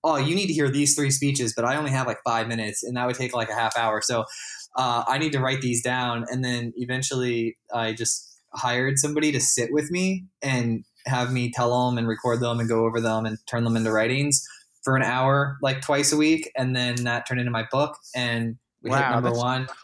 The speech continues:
Speaker 1: for technology leadership.
Speaker 2: Good for you, man. That's awesome.
Speaker 1: The last thing,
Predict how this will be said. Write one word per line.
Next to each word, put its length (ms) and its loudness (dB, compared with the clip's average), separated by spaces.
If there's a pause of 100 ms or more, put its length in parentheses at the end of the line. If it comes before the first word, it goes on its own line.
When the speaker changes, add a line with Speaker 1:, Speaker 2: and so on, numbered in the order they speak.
Speaker 1:
for 200 -8
technology 500 -2
leadership. 440 0
Speaker 2:
Good 140 0
for 80 2
you, 220 4 (140)
man. 100 2
That's 220 -2
awesome. 480 0 (220)
Speaker 1:
The 420 0
last 300 0
thing, 300 -2